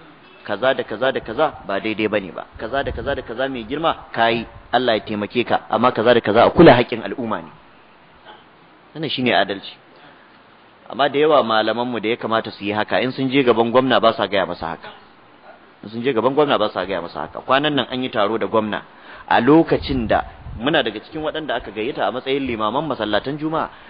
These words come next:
kuma ga manyan malamai na garin nan na kowane ɓangare an tara su a gaban gwamna, kuma a lokacin garin nan ya yi zafi akan harkar rushe-rushen nan,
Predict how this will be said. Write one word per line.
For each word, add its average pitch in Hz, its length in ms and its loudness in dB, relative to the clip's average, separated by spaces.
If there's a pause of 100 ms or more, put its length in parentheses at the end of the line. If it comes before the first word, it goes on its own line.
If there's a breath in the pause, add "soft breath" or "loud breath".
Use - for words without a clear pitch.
(680 loud breath)
kuma 160 180 0
ga 139 180 4
manyan 165 360 6
malamai 143 480 6 (260)
na 143 140 2
garin 160 320 2
nan 156 160 -2 (320)
na 165 140 4
kowane 220 360 8
ɓangare 156 440 2 (240)
an 147 100 -12
tara 185 320 6
su 107 240 -4
a 117 60 0
gaban 123 220 0
gwamna, 123 280 -2 (180 loud breath)
kuma 214 160 4
a 196 60 6
lokacin 202 340 2
garin 165 240 6
nan 170 140 6
ya 170 160 8
yi 180 80 8
zafi 180 280 6
akan 147 280 -2
harkar 139 240 2
rushe-rushen 113 580 -8
nan, - 80 -20